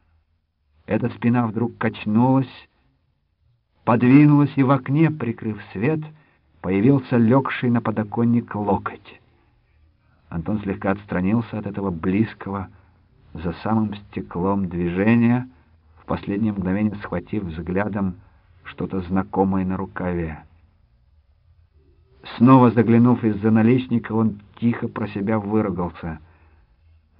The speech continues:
На тёмном рукаве поддёвки голубела знакомая повязка полицейского. Антон отшатнулся спиной к шершавым брёвнам стены,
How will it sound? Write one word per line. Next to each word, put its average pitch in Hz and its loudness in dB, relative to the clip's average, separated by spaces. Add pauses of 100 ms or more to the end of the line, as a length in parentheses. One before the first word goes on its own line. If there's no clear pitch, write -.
(120)
На 85 -4
тёмном 110 4
рукаве 101 0
поддёвки 98 -6
голубела 95 -2
знакомая 92 -4
повязка 90 -6
полицейского. 85 -10 (2250)
Антон 110 6
отшатнулся 135 2
спиной 107 0
к 101 -8
шершавым 98 -2
брёвнам 95 0
стены, 107 0